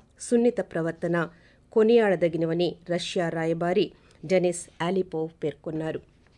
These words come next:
సూర్యుడి అన్వేషణ నిమిత్తం ప్రయోగించిన పార్కర్ సోలార్ ప్రోబ్ సౌర ఉపరితలానికి అతి దగ్గరగా, సురక్షితంగానే ఉందని అమెరికా అంతరిక్ష సంస్థ నాసా వెల్లడించింది. సూర్యుడి బాహ్య వాతావరణంగా పిలిచే కరోనా పరిశోధన నిమిత్తం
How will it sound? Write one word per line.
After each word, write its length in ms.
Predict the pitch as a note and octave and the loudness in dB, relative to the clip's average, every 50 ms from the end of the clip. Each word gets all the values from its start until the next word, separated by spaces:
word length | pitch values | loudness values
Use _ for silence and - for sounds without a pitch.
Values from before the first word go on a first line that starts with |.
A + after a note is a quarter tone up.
| _ _ _ _ _ _ _ _ _ _ _ _ _ - - _ - _ _ _ - | _ _ _ _ _ _ _ _ _ _ _ _ _ -20 -20 _ -20 _ _ _ -10
సూర్యుడి 540 | - - - C#4 D4 E4 D#4 D#4 A#3+ G#3+ - | -6 -2 2 2 2 4 4 2 2 2 2
అన్వేషణ 500 | F3 F3+ F3+ F3+ F#3 F#3 F#3+ - F#3+ F#3 | 2 2 2 2 2 2 0 0 -2 0
నిమిత్తం 440 | F3+ F3+ F3+ F3 E3+ - G3 F3+ | 2 2 0 0 -2 -2 -4 -4
ప్రయోగించిన 720 | F3 E3+ F3 F3 F3 F3+ F3 E3+ F3 F3 - F3 E3+ E3+ - - _ _ _ - | -2 -2 0 2 2 2 2 0 -4 -4 -4 -2 -2 -2 -2 -4 _ _ _ -2
పార్కర్ 400 | G#3 G#3+ A#3 - - - A#3+ A3 | 0 0 0 -2 -4 -4 -6 -6
సోలార్ 460 | - - - F3+ E3+ E3+ E3+ E3 E3 - _ - | -6 -4 -2 -2 0 0 0 -2 -4 -6 _ -4
ప్రోబ్ 260 | - F#3 G3 A#3 B3 - - - _ - | 0 2 2 2 0 -2 -8 -20 _ -14
సౌర 340 | - - A3+ G#3+ A3+ B3 A#3 | -8 -2 0 4 4 4 4
ఉపరితలానికి 920 | - - F3 E3+ - F3 F3 E3+ - D#3+ D#3+ D#3+ E3 F3 G3 G3 - F3+ - - - - | 2 0 -2 -2 -2 -2 -2 -2 -4 -4 -4 -2 0 -2 -2 0 -2 -4 -4 -4 -6 -6
అతి 200 | F#3+ G#3+ - A#3+ | -4 -4 -4 -4
దగ్గరగా, 640 | F3 E3+ E3 D3 D3 F3+ E3 E3+ D#3+ F3+ F3+ G#3 A#3+ - - | -2 -2 -2 -2 0 0 0 2 2 0 -2 -2 -4 -8 -12
సురక్షితంగానే 880 | - - B3 A3+ A3+ A3+ - - B3 - G3+ F#3 F3 E3+ D#3+ D#3+ E3 D#3+ | -6 0 0 2 2 0 -2 -6 -4 -4 -2 -2 -2 -2 -2 -2 0 0
ఉందని 440 | E3 E3 D#3+ E3 E3 F#3+ E3+ D3 E3 - - - - - - - - | 0 0 0 0 2 2 0 0 -4 -10 -20 -20 -20 -20 -10 -4 0
అమెరికా 500 | G#3+ A3+ B3 B3 C4 B3+ - B3+ A#3+ - - | 2 4 4 4 2 2 -2 -4 -4 -4 -2
అంతరిక్ష 480 | F#3 F#3 F#3 - F#3+ F3 E3 E3 - F3+ | -2 -2 -2 -2 -2 -4 -4 -6 -8 -8
సంస్థ 380 | E3+ - F#3 E3+ F3+ F3 - - B3 | -6 -6 -4 -6 -6 -6 -6 -6 -4
నాసా 420 | B3+ G#3 E3+ E3 E3+ E3 - F3 D#3+ | -2 0 0 -2 -4 -4 -6 -8 -6
వెల్లడించింది. 720 | C#3+ D3+ D3+ D#3 D#3+ D#3+ D#3+ D#3 - - D#3+ C#3+ - - _ _ _ _ _ _ _ _ _ _ - | -6 -4 -4 -4 -4 -4 -4 -6 -6 -6 -6 -6 -6 -8 _ _ _ _ _ _ _ _ _ _ -12
సూర్యుడి 460 | - - C4+ C4+ D4+ D#4 D4+ B3+ A3+ | -6 -2 0 2 2 2 2 4 4
బాహ్య 440 | G#3+ E3 E3+ F#3 G3+ G3+ G3 - A3 | 4 4 2 -2 -2 -2 -2 -2 -2
వాతావరణంగా 760 | F#3+ F3 F3 F3 F3 - F3+ F3 F3 E3+ E3+ E3+ E3 D3 E3+ | -2 -2 -2 -4 -4 -4 -4 -4 -2 -2 -2 -2 -2 -2 -4
పిలిచే 380 | E3+ E3+ F3 F3 E3+ E3+ - F3+ | -4 -6 -6 -8 -6 -4 -4 -4
కరోనా 520 | F3 - F#3+ F#3+ G3+ G#3+ A#3 A#3+ B3+ B3+ | -4 -4 -4 -2 0 0 0 0 0 -2
పరిశోధన 580 | C4+ - F#3+ F3 G3+ F#3 - F#3 F3 E3+ F3 E3+ | -2 -4 -4 -6 -6 -4 -4 -4 -2 -2 -2 -2
నిమిత్తం 480 | E3 E3 E3+ E3+ E3+ E3+ - G3+ F#3+ | -2 -2 -2 -2 -4 -4 -4 -4 -4